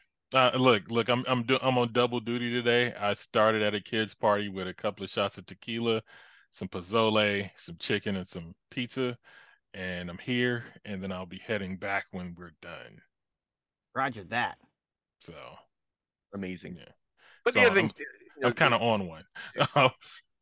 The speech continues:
Speaker 3: To, <laughs> to, to finish my point, um, the other thing, uh, too, is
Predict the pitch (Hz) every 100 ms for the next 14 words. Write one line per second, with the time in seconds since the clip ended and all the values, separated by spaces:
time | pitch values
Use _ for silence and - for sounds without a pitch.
0 | _ _ _ _ - 170 156 - 226 -
1 | - _ - - - 156 131 120 123 139
2 | - 104 - 156 110 - _ _ _ _
3 | 117 110 104 101 95 - 127 127 165 131
4 | 127 113 101 85 - - 92 - - 135
5 | 95 82 - 87 82 - -